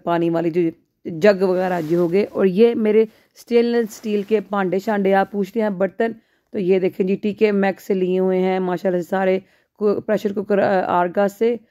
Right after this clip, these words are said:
और नीचे चावल है, पास्ता है और, अ, नीचे वो मेरा है पैन, आटा और वो है चावल। और ये देखें, इसमें भी बर्तन वगैरह, गिलास वगैरह और ये हैं बाउल्स वगैरह।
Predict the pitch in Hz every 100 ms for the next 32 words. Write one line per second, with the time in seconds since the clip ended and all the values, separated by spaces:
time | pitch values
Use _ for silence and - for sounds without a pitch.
0 | _ _ - 190 185 - 190 190 180 190
1 | 196 196 190 180 175 220 202 214 226 _
2 | _ _ - 190 180 180 180 180 - 185
3 | 170 185 185 175 175 170 165 160 170 160
4 | 160 - 170 160 175 185 175 160 156 156
5 | 160 156 147 160 156 143 _ _ _ -
6 | 170 180 190 190 202 190 175 202 196 208
7 | 202 180 185 185 185 185 185 185 170 170
8 | 180 180 180 180 180 180 - _ _ -
9 | 190 175 175 175 175 165 170 160 165 165
10 | 151 170 190 185 202 196 190 196